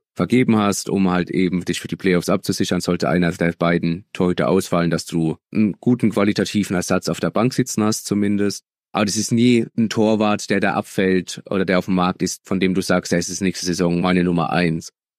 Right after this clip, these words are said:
Von daher schon interessant, drüber nachzudenken, ob du jetzt schon diesen Nummer eins Torwart holst für die kommende Saison, weil, um das einzustreuen, du hast es gesagt, Felix Brückmann, der Vertrag läuft aus. Wir wissen, seine Frau kommt aus Wolfsburg, sie haben da auch ein Haus gebaut.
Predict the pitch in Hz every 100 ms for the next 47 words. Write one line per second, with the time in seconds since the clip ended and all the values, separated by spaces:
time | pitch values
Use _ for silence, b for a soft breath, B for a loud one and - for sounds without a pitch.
0 | _ - 107 98 113 127 131 135 - _
1 | - - - 123 139 131 127 117 - 107
2 | 127 202 - _ - 120 110 107 113 -
3 | 123 123 135 - 143 160 170 117 - 131
4 | 120 123 - - - 120 113 107 113 -
5 | 107 104 113 104 82 113 - - 110 101
6 | 98 - 104 107 139 - - - 113 -
7 | 113 131 131 131 - 131 131 143 - -
8 | 95 101 113 104 104 78 107 - - 113
9 | 107 110 101 - - 95 95 107 113 -
10 | 107 101 - 110 107 98 98 - 92 -
11 | 92 - - 113 135 143 - _ - 98
12 | 113 113 113 110 - - 95 98 - 92
13 | 98 92 _ - 117 - 110 - 110 107
14 | - 104 - 92 92 92 92 98 110 -
15 | 92 92 95 104 107